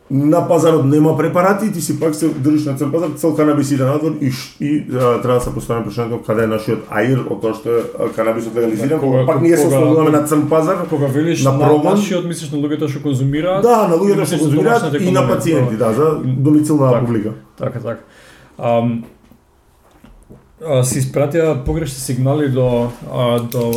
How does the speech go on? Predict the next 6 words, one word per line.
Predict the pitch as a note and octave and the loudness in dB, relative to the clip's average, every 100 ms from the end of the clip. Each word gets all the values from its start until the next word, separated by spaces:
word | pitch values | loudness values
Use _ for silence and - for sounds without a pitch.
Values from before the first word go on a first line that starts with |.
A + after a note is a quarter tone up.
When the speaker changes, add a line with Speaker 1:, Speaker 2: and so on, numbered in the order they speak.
| A2+ | -2
Speaker 2:
луѓе | A2+ A#2 C#3 C3+ C3 | -4 -4 -2 0 -2
што | - - C3 B2 | -4 -4 -2 -2
се | C3 | -4
потенцијални | C3 D#3+ C#3 B2+ C#3 C3+ | -4 -4 -2 -2 0 0
инвеститори | B2 A#2 D3+ C3 C3+ A#2+ | 0 -2 -6 -2 -2 -2
во, | A2 G#2+ G#2+ G#2+ | -4 -4 -4 -6